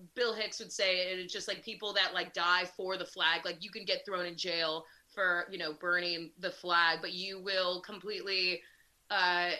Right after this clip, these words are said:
uh, stand idly by while people do things that, like, proverbially stomp all over it, you know? And it's like, I have, like, I mean, I think she's taking a good stand. I was actually listening to an episode of the Daily Today about that because she is, like, she's probably gonna get, like, thwarted, but, like,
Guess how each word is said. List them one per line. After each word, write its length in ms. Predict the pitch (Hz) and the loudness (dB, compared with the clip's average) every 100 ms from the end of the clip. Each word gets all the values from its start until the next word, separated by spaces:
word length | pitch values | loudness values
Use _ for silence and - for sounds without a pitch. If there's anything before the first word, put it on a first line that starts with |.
| - _ | -8 _
uh, 420 | 165 - - - | -12 -10 -12 -12
stand 340 | - - 214 202 | -10 2 4 6
idly 300 | 190 196 196 | 6 4 0
by 320 | 180 175 175 | 2 4 4
while 200 | 170 165 | 4 0
people 320 | 160 202 180 180 | -2 -8 -8 -6
do 220 | 180 175 | -4 -4
things 400 | 190 175 170 160 | 2 2 0 -2
that, 160 | 165 | -2
like, 180 | 156 156 | -2 -4
proverbially 640 | - 170 170 170 170 170 165 | -8 -8 -4 -4 -4 -6 -8
stomp 400 | - 190 165 165 | -4 -2 0 0
all 180 | 165 156 | -2 0
over 340 | 160 156 147 | -4 -4 -8
it, 160 | 165 - - - | -8 -14 -18 -20
you 140 | - 208 | -8 2
know? 260 | 185 196 208 | 6 6 6
And 80 | 208 | 2
it's 180 | 214 226 | 2 4
like, 300 | 214 202 196 - _ _ _ _ - | 6 6 2 -16 _ _ _ _ 0
I 80 | 233 | 4
have, 300 | 262 294 294 | 4 4 4
like, 120 | 277 - | 2 2
I 20 | |
mean, 140 | 277 285 | 4 4
I 60 | 262 | 4
think 160 | 311 | 2
she's 140 | - 302 | 0 0
taking 220 | 247 226 | -2 -2
a 40 | 202 | -4
good 120 | 185 | -6
stand. 260 | - 185 - | 0 0 4
I 60 | 220 | 4
was 120 | 233 | 4
actually 300 | 240 240 254 | 2 2 -2
listening 320 | 190 180 196 | -4 -4 -6
to 60 | 190 | -2
an 60 | 170 | -2
episode 320 | 175 - 185 | 0 -2 -2
of 80 | 170 | -4
the 60 | |
Daily 260 | 165 156 165 | -2 -2 -2
Today 280 | 170 151 151 | -4 -4 -4
about 300 | 147 143 147 | -2 -4 0
that 200 | 190 185 | 0 0
because 200 | 170 175 | -2 -2
she 180 | - 185 | -2 -2
is, 320 | 160 160 151 | -4 -4 -4
like, 240 | 156 156 - - | -4 -4 -8 -18
she's 260 | - 226 196 | -8 -8 -2
probably 280 | 202 180 180 | 0 0 0
gonna 220 | 175 170 | 0 -2
get, 260 | 156 156 156 | 0 -2 0
like, 240 | 151 147 - | -4 -4 -8
thwarted, 400 | 160 156 185 190 | -4 -2 -2 -2
but, 140 | 208 | -2
like, 220 | 202 185 | 0 0